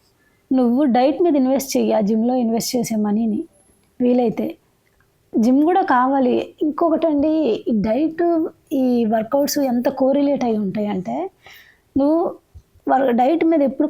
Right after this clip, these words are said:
కాన్సన్ట్రేటెడ్గా ఉండగలుగుతావు అంటే వర్కౌట్ చేసినప్పుడే. అలాగని నువ్వు డైట్ని సరిగ్గా తినకుండా వర్కౌట్ సరిగ్గా చేయలేవు. నువ్వు వర్కౌట్స్ ఫస్ట్ స్టార్ట్ చేసావు అంటే డైట్ మీదకి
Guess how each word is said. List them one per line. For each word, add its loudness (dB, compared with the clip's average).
కాన్సన్ట్రేటెడ్గా 0
ఉండగలుగుతావు -2
అంటే -2
వర్కౌట్ 0
చేసినప్పుడే. -8
అలాగని 2
నువ్వు 2
డైట్ని 0
సరిగ్గా 2
తినకుండా 0
వర్కౌట్ -2
సరిగ్గా 0
చేయలేవు. 0
నువ్వు 2
వర్కౌట్స్ 0
ఫస్ట్ -2
స్టార్ట్ 0
చేసావు 2
అంటే -4
డైట్ 2
మీదకి -2